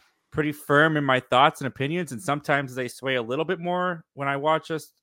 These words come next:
in a second time, but for the most part, they usually remain the same here and there. Um, but a couple did start to come to mind when I really dug deep and thought about it, and I was trying to get away from, like, the real young childhood stuff,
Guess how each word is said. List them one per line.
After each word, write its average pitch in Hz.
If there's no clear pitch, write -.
in 151
a 151
second 156
time, 151
but 139
for 180
the 139
most 131
part, 135
they 127
usually 131
remain 123
the 104
same 139
here 156
and 156
there. 156
Um, 147
but 165
a 160
couple 190
did 165
start 156
to -
come 147
to 147
mind 135
when 135
I 120
really 135
dug 139
deep 127
and 107
thought 123
about 123
it, 123
and 120
I 113
was 113
trying 147
to 143
get 143
away 139
from, 143
like, 131
the 117
real 131
young 127
childhood 131
stuff, 139